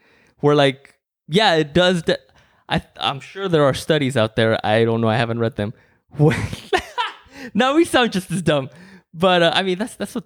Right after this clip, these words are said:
that's what you expect in this podcast. Come on now. If you came here thinking something else, then you, you were wrong.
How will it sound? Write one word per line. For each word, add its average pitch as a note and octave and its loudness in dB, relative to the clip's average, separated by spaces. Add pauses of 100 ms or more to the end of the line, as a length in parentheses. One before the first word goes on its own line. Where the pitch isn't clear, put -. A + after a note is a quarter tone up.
(100)
that's - -8
what C4+ -6
you B3+ 0
expect - -6
in A2+ -6
this G#2+ -8
podcast. C3+ -10
Come - -10
on G#2 -6
now. A2 -8 (600)
If C#3+ -6
you G3 -2
came D4 0
here C#4+ 0
thinking B3+ 0
something A3 0
else, F3 0
then D3+ 0
you, D3+ -2
you C#3+ 0
were C#3 2
wrong. A2 -4